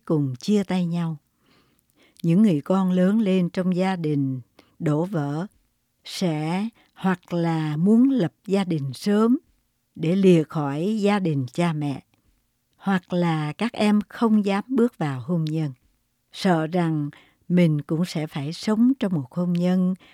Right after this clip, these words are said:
đầy đau khổ và nước mắt như vậy. Thưa quý vị,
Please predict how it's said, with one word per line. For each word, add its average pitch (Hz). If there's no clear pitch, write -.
đầy 151
đau 180
khổ 151
và 143
nước 147
mắt 202
như 175
vậy. 143
Thưa 226
quý 233
vị, 151